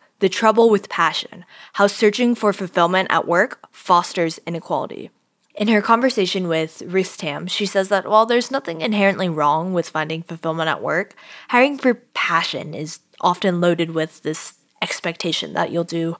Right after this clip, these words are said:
whatever it takes for your career. And Seck says that that can lead to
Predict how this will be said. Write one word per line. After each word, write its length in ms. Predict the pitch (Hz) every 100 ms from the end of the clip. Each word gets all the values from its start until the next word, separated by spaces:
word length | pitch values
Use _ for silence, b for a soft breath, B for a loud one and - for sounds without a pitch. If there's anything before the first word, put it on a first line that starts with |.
| B B B B -
whatever 560 | 180 185 185 170 165 147
it 120 | 104
takes 280 | - - -
for 140 | 120
your 180 | - -
career. 540 | - - 80 - - _ b b b b b b
And 160 | 208 202
Seck 220 | 254 254
says 360 | 226 196 190
that 300 | - 170 170 -
that 240 | 190 220
can 160 | 254 240
lead 220 | 208 190
to 260 | 190 160